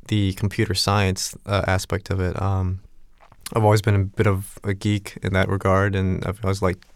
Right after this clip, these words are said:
working on computers, and I always wanted to do something on computers. Um, so yeah, with all the three D animated films coming out of Pixar and DreamWorks, um, the cool thing about them is, uh, with every new feature, they're always pushing the envelope.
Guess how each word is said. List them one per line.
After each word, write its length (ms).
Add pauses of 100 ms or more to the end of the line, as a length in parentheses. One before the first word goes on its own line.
(140)
working 220
on 60
computers, 420
and 40
I 40
always 140
wanted 240
to 60
do 40
something 260
on 80
computers. 500 (440)
Um, 640 (720)
so 140
yeah, 160
with 380 (260)
all 120
the 300
three 240
D 120
animated 320
films 360
coming 240
out 100
of 120
Pixar 540
and 120
DreamWorks, 520 (460)
um, 340
the 60
cool 200
thing 120
about 220
them 240
is, 240 (500)
uh, 280 (140)
with 280
every 360
new 180
feature, 500
they're 360 (140)
always 360
pushing 760
the 100
envelope. 580